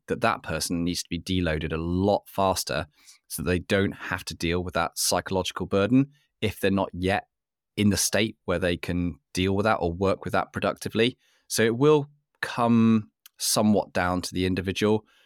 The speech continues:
r-, really, that approach. And then the other thing to be aware of as well is that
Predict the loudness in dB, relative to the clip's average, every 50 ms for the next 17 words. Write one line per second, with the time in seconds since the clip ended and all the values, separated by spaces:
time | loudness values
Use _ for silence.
0 | _ _ _ _ _ _ _ -14 -10 -8 -6 -2 0 0 2 2 4 2 2 0
1 | -2 _ _ _ _ -2 -2 -2 -2 -4 -6 -2 0 0 0 2 2 0 0 0
2 | -4 _ _ _ _ -2 0 2 2 2 2 2 2 0 0 -2 -2 -2 -4 -4
3 | -4 -6 -6 -4 -4 -2 -2 -2 -2 -2 -2 -4 -6 -6 -4 -2 -2 0 0 -2
4 | -2 -4 -2 -2 -2 -4